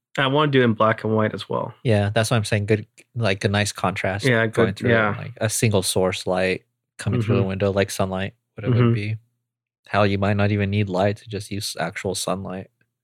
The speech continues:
Speaker 1: Yeah.
Speaker 2: And then just play with real lighting.
Speaker 1: And then if you do, like you said, like, have 'em on the couch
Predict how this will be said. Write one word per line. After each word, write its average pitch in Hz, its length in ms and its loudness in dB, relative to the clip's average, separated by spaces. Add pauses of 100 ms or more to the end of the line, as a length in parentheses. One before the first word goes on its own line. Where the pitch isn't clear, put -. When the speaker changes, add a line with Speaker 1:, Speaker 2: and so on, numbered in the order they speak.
(140)
Speaker 1:
Yeah. 113 300 0 (1160)
Speaker 2:
And 95 140 -8
then 92 120 -8
just - 220 -8
play 95 240 0
with 101 320 -4
real 98 200 2
lighting. 95 500 0 (1500)
Speaker 1:
And 127 180 4
then 139 120 4
if 143 160 2
you 127 80 4
do, 127 400 2
like 123 240 2
you 117 80 0
said, 123 260 2
like, 117 140 2
have 120 160 0
'em 117 160 2
on 123 180 2
the 117 100 4
couch 117 460 -2